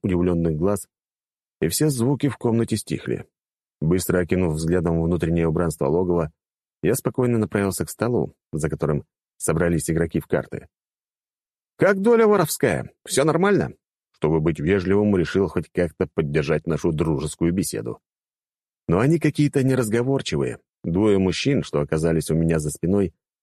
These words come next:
достали отравленные ножи и попытались напасть.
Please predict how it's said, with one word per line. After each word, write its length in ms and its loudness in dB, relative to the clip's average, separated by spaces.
достали 400 0
отравленные 500 0
ножи 420 0
и 40 0
попытались 480 -2
напасть. 460 -4